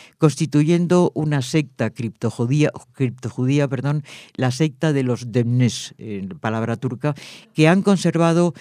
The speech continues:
eh, tradiciones del judaísmo durante siglos y que han llegado a ocupar puestos importantes en, en pueblos.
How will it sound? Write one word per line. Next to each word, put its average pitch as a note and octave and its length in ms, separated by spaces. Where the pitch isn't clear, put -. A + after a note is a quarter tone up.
eh, - 80
tradiciones D3 800
del A#2+ 120
judaísmo C3+ 600
durante A2 340
siglos D#3 520
y F3 160
que E3 180
han D3 180
llegado D3 340
a D3 40
ocupar C3+ 420
puestos C3 380
importantes B2+ 720
en, G#2+ 260
en G#2+ 260
pueblos. C3 540